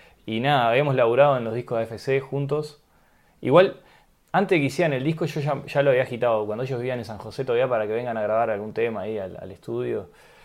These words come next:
Eh, porque dije, "Pa, estos pibes andan bien".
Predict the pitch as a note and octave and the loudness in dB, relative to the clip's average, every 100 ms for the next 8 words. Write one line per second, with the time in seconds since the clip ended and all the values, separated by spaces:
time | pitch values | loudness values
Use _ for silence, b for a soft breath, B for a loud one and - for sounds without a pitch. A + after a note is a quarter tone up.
0 | b b - G#2+ G2+ G2 G2 F#2+ G2+ G2 | b b -8 -4 -4 -4 -8 -8 -8 -6
1 | A2 C3 - A2+ A2 A#2 D3 B2+ A2+ G2+ | -6 -8 -4 -4 -4 -6 -2 -4 -4 -6
2 | B2 B2+ F2+ | -4 -4 -6